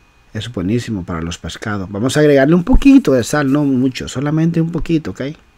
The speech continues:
La sal es opcional. Vamos a usar mostaza Dijon Master.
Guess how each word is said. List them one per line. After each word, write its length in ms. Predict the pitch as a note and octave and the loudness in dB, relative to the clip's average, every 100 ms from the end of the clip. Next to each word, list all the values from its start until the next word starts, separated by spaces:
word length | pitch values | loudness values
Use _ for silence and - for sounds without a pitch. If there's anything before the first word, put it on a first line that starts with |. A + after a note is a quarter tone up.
| _ _ _ _ _ _ _ _ _ _ _ _ _ _ _ _ _ _ _ _ _ | _ _ _ _ _ _ _ _ _ _ _ _ _ _ _ _ _ _ _ _ _
La 180 | F#2+ A2 | -6 -6
sal 360 | - A#2 A#2 A#2 | -4 -2 0 0
es 140 | A#2 | -2
opcional. 600 | B2+ C3 D#3 D#3+ B2+ C#3+ - - _ _ _ - _ _ _ - | -8 -6 -2 -2 -2 -6 -10 -20 _ _ _ -20 _ _ _ -2
Vamos 280 | A#2+ C3 | 0 4
a 80 | D3+ | 4
usar 480 | C#3+ B2 - C3+ C3+ | 6 4 0 -2 2
mostaza 720 | C3+ A#2 - C3 F#3 - E2 | 2 0 -4 -4 -2 -4 -4
Dijon 500 | F2+ G2 F2 A2 A#2+ | -4 -4 -2 -4 -2
Master. 560 | G2+ G#2+ - - - | -2 -4 -6 -10 -14